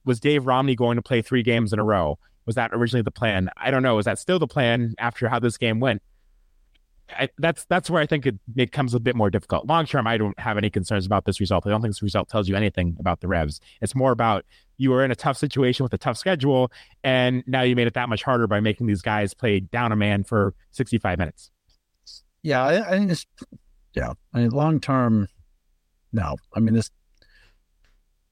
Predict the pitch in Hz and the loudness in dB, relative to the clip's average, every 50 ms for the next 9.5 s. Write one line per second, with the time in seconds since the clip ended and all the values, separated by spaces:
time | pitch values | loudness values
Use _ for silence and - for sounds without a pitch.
0 | _ _ _ _ - 208 220 220 214 - 254 226 196 208 196 170 139 160 147 - | _ _ _ _ -4 0 2 2 2 2 2 2 4 4 4 4 4 2 0 0
1 | - 143 135 120 - - 117 110 110 117 113 120 120 113 101 - - 117 98 - | 0 0 -2 0 2 0 2 2 2 0 0 0 0 -2 -2 0 -2 -2 -2 0
2 | - 170 - - - 156 - - 135 120 104 101 101 104 98 98 - - 117 107 | -4 -4 -4 -4 -4 -4 -4 -2 -2 0 0 0 0 0 -2 -2 -2 -2 -2 -2
3 | 98 - 110 113 131 147 139 - - 131 127 120 117 117 127 123 123 123 113 - | 0 0 0 2 2 2 0 2 0 0 0 0 0 0 2 2 2 2 2 2
4 | 120 113 113 113 117 117 110 - 120 117 113 107 110 - - 117 107 107 110 107 | 2 2 4 4 4 2 2 2 0 0 2 0 0 0 0 0 2 2 2 2
5 | 104 - - - - - - - - - _ _ - 107 104 95 87 80 69 - | 0 -2 -8 -16 -18 -18 -18 -18 -20 -20 _ _ -2 0 2 2 2 0 0 -2
6 | - 113 101 92 78 - - _ _ _ _ _ _ _ - _ _ _ _ _ | -2 0 0 0 -2 -4 -6 _ _ _ _ _ _ _ -20 _ _ _ _ _
7 | _ _ _ _ _ 117 117 - - 156 165 165 151 - 165 156 147 147 147 135 | _ _ _ _ _ -2 -2 0 2 4 4 4 4 2 2 2 4 2 2 2
8 | 139 139 135 131 131 131 127 127 123 - - 120 110 107 120 120 123 120 117 - | 2 2 2 2 4 4 4 4 2 2 0 -2 0 2 2 2 2 2 0 0
9 | - 127 117 117 113 113 113 110 107 | 0 2 2 4 4 4 4 2 2